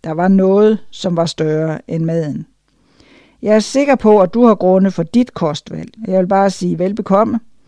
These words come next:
Skal vi holde bordbøn sammen? Side tyve. Og det er en artikel om, "Lad dig inspirere af adventisttroens historie."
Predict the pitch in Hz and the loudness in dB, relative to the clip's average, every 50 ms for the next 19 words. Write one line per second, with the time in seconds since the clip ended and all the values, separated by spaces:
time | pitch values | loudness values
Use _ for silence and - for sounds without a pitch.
0 | _ _ _ _ _ - - 202 185 175 170 165 160 160 156 - - 156 160 165 | _ _ _ _ _ -10 -6 -4 -2 0 0 0 0 -2 -4 -4 -4 -4 -2 -2
1 | 160 - 160 147 - - _ _ _ _ - - - 160 - 214 208 156 - _ | -2 -2 -2 -4 -6 -8 _ _ _ _ -14 -10 -10 -8 -8 -10 -12 -14 -16 _
2 | _ _ _ _ _ _ _ _ _ _ _ _ _ _ _ _ _ _ _ _ | _ _ _ _ _ _ _ _ _ _ _ _ _ _ _ _ _ _ _ _
3 | _ _ _ _ _ _ _ _ _ _ _ _ _ _ _ _ _ _ _ _ | _ _ _ _ _ _ _ _ _ _ _ _ _ _ _ _ _ _ _ _
4 | _ _ _ _ - _ _ _ _ _ _ _ _ - - - 185 185 185 175 | _ _ _ _ -20 _ _ _ _ _ _ _ _ -18 -10 -6 -2 0 0 0
5 | 170 143 - - - 185 196 208 226 254 269 277 277 262 - - - - _ _ | 0 -2 -6 -8 -4 -2 0 0 2 0 0 0 -2 -2 -4 -8 -20 -20 _ _
6 | _ _ _ _ _ _ _ _ _ _ _ _ _ _ _ _ 170 175 170 - | _ _ _ _ _ _ _ _ _ _ _ _ _ _ _ _ -10 -10 -10 -10
7 | - - 196 202 190 - - 165 170 170 170 165 160 - _ - 285 _ - 165 | -10 -8 -8 -8 -8 -10 -10 -8 -8 -6 -8 -8 -10 -14 _ -20 -20 _ -14 -12
8 | 165 160 151 - - 156 156 151 - - 196 214 220 226 220 196 - _ - - | -12 -12 -12 -12 -12 -12 -12 -12 -8 -6 -4 -4 -2 -4 -4 -6 -8 _ -10 -8
9 | 160 160 160 156 151 151 139 - _ _ _ - 160 151 175 170 170 170 165 - | -6 -6 -6 -6 -6 -8 -10 -12 _ _ _ -10 -6 -4 -4 -2 -2 -2 -4 -4
10 | - 190 170 170 147 - - - 165 170 156 175 185 208 214 196 170 165 151 - | -4 -6 -6 -6 -6 -8 -8 -8 -6 -6 -4 -2 -2 0 0 0 -2 -2 -4 -4
11 | - 170 165 - - 180 170 160 156 160 156 - - - 214 220 - - - - | -4 -6 -6 -4 -2 -2 -2 -2 -2 -4 -8 -8 -6 -4 -4 -4 -4 -6 -10 -14
12 | - - 196 190 170 151 151 147 - - - - - 156 151 - - 220 220 190 | -8 -4 -2 -2 -2 -2 -4 -6 -8 -10 -12 -12 -12 -12 -10 -4 -2 0 0 0
13 | - - - | -2 -4 -8